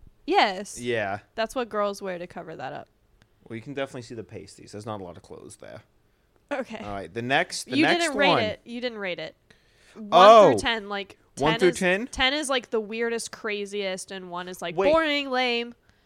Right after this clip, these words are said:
Speaker 2: Uh, I mean, this is pretty kooky.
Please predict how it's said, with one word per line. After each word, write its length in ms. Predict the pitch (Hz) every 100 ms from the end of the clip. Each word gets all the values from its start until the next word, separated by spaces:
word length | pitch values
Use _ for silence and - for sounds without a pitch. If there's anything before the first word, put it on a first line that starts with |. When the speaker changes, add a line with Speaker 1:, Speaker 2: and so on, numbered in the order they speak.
| _ 110
Speaker 2:
Uh, 340 | 123 135 139 120 101 - - _ _
I 100 | 131
mean, 120 | 143
this 140 | 165 170
is 100 | 131 _
pretty 220 | - 151 110
kooky. 640 | - 139 143 107 92 98